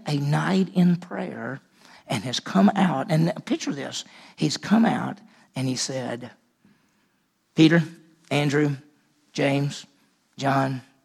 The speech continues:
Matthew, Matthias, and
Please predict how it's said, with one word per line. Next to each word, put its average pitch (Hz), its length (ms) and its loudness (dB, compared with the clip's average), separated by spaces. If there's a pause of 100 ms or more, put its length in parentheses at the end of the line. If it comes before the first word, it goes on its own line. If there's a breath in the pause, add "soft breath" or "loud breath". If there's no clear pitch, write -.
(840)
Matthew, 135 460 -4 (800)
Matthias, 131 640 0 (560)
and 147 240 -2